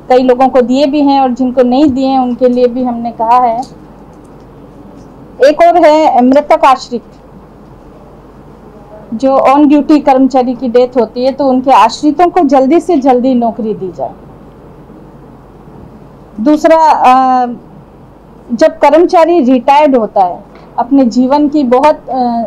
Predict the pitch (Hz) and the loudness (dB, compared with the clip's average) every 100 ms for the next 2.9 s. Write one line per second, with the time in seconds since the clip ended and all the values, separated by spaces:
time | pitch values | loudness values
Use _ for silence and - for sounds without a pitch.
0 | - - 269 285 349 302 - - - - | -10 -6 0 2 2 -2 -10 -20 -20 -20
1 | - 262 269 277 - 277 233 254 247 262 | -6 -2 0 0 -4 -6 -6 -8 -4 -2
2 | 262 240 214 226 226 233 185 156 | 0 0 -2 -4 0 0 0 -4